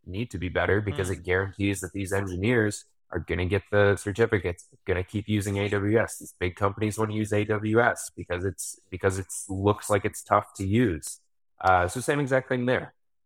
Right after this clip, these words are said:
Speaker 2: That's a really interesting perspective and a great point because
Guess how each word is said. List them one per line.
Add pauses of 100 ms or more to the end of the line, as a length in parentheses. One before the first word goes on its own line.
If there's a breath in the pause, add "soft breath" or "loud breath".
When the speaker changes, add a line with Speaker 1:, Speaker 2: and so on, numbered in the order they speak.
(200)
Speaker 2:
That's
a
really
interesting
perspective
and
a
great
point
because